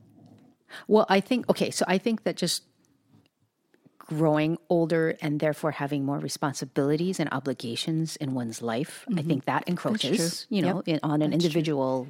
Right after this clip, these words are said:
Speaker 1: in, le-, level of
Speaker 2: Mm-hmm.
Speaker 1: hobbies. But I think also, um, learning that basically w-, across our society,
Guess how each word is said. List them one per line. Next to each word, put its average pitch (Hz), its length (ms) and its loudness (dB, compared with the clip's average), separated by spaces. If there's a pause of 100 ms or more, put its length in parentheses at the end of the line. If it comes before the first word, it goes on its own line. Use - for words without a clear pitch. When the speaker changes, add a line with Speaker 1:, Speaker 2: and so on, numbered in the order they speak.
Speaker 1:
in, 147 160 -2 (200)
le-, 160 200 -2 (100)
level 151 400 0 (360)
of 185 60 0 (120)
Speaker 2:
Mm-hmm. 170 100 0
Speaker 1:
hobbies. 214 440 -2 (1300)
But 160 120 2
I 180 60 4
think 202 320 -2
also, 156 640 0 (640)
um, 139 420 -4 (1500)
learning 165 720 2
that 143 480 -2 (500)
basically 185 680 -2
w-, - 180 -8 (320)
across - 380 -2
our 156 80 0
society, 151 800 -6